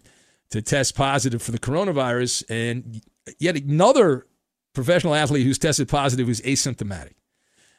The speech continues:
Uh, and that's usually the way this goes. That's usually the story that this goes down to. Uh, but the most important thing, right, most important thing here, and what I judge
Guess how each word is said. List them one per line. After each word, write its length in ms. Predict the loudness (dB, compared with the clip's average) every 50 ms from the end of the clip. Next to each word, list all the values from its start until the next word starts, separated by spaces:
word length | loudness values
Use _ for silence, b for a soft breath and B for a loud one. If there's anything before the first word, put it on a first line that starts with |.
| _ -16
Uh, 300 | -12 -12 -10 -10 -10 -8 -6
and 240 | -4 -4 -4 -4 -6 -4
that's 400 | 0 2 2 2 2 -2 -4 -4
usually 640 | -2 0 2 4 6 6 6 4 4 4 4 4 4
the 120 | 4 2
way 320 | 2 4 4 4 4 4 2
this 260 | 2 2 0 0 -2
goes. 220 | -2 -2 -2 -2
That's 180 | -2 -2 -2 0
usually 480 | 2 2 2 2 2 2 0 0 0
the 140 | 0 0 0
story 380 | 0 0 0 0 2 2 0 0
that 120 | -2 -4
this 180 | -4 -4 -4 -2
goes 260 | -2 -2 -2 -2 -4
down 280 | -4 -4 -4 -4 -6 -6
to. 260 | -6 -6 -6 -8 -10 B B B B B B B B B
Uh, 140 | -10 -8 -2 2
but 140 | 4 6
the 80 | 6 6
most 340 | 4 6 4 6 6 4 4
important 440 | 2 2 2 2 2 2 0 -4 -12
thing, 160 | -12 -16 -16 _ _ _ _ -4
right, 340 | 0 2 2 2 2 0 -4 _ _ -4
most 260 | 2 4 4 4 4 2
important 380 | 0 2 2 2 2 0 -4
thing 180 | -4 -2 -2 0
here, 340 | 0 0 0 0 0 -2 -6 _ _ _ _ _ _ _ _ -2
and 180 | 0 2 4
what 120 | 4 4 6
I 240 | 6 6 4 4 2
judge 760 | 0 2 2 4 4 4 2 0 -2 -6 -8 -10 -12 -14